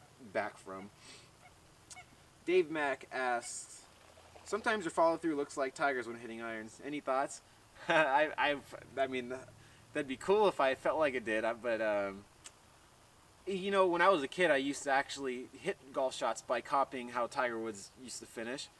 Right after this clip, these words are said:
I don't do it anymore. It's just, that's just what it naturally comes, comes into now. But I used to really try to do the high follow through for the, and, like, the little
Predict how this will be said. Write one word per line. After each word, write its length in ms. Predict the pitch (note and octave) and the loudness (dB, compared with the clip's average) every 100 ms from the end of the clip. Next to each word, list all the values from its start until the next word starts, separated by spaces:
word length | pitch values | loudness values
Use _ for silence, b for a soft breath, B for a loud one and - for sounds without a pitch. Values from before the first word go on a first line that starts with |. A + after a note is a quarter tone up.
| B | B
I 80 | B | B
don't 160 | E3 C#3+ | -2 -2
do 140 | D3+ | -2
it 80 | D3 | -2
anymore. 400 | C3 A#2 A#2 C#3 | -4 -4 -2 -2
It's 80 | C3 | -2
just, 180 | B2+ - | -6 -2
that's 160 | B2 | -2
just 160 | C3 A#2+ | -2 -8
what 140 | A#2 | -8
it 60 | A2+ | -6
naturally 420 | A#2 A#2 - A2+ | -8 -8 -8 -10
comes, 300 | - A#2 G2 G#2 - - | -10 -12 -14 -18 -20 -14
comes 180 | C3 G2+ | -10 -8
into 280 | A2 A2+ B2+ | -8 -8 -10
now. 280 | A#2+ A#2+ C3 B B B | -6 -8 -10 B B B
But 100 | B2 | -2
I 200 | A#2+ A#2 | 2 2
used 200 | C#3 C#3 - | 0 -2 -4
to 80 | |
really 220 | B2 B2+ A#2+ | -2 -2 0
try 160 | C#3 | 2
to 60 | B2+ | 2
do 120 | C3+ | 2
the 100 | B2+ | 0
high 280 | G#2+ B2+ B2 | 2 2 2
follow 300 | C3 B2+ B2 | 4 2 2
through 220 | C3 B2+ | -2 -8
for 200 | A#2+ B2 | -8 -8
the, 180 | A2+ A2+ | -6 -8
and, 100 | A#2 | -8
like, 160 | A2 | -8
the 80 | B2 | -6
little 200 | A#2 A#2+ | -6 -8